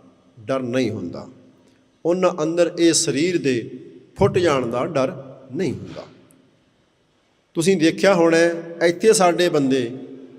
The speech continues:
ਗੱਡੀਆਂ ਵੀ ਗਲਤ ਚਲਾਉਂਦੇ, ਗੱਡੀਆਂ ਵੀ ਗਲਤ ਖੜਾਉਂਦੇ।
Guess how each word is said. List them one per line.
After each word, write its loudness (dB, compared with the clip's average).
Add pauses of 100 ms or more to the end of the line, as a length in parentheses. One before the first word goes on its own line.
(400)
ਗੱਡੀਆਂ 4
ਵੀ 4
ਗਲਤ 2
ਚਲਾਉਂਦੇ, 2 (520)
ਗੱਡੀਆਂ 4
ਵੀ 6
ਗਲਤ 2
ਖੜਾਉਂਦੇ। 2